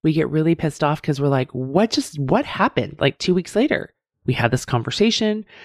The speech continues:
This is what we agreed to, because when someone shakes their head yes,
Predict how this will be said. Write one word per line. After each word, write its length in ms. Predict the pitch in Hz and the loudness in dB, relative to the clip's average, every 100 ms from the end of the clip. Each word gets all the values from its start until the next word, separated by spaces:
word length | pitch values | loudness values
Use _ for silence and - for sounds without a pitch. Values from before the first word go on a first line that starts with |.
| - | -2
This 180 | 120 - | -2 0
is 120 | 117 | -2
what 120 | 127 | 0
we 140 | 135 | 2
agreed 320 | 123 123 208 220 | 0 2 0 2
to, 200 | 214 208 | 0 0
because 360 | 139 - 131 | 0 0 0
when 180 | 127 127 | 0 0
someone 280 | 120 123 117 | -2 -2 0
shakes 320 | 113 123 117 | 0 0 0
their 100 | 120 | -2
head 240 | 120 123 113 | -4 -4 0
yes, 340 | 196 226 - | 0 0 -6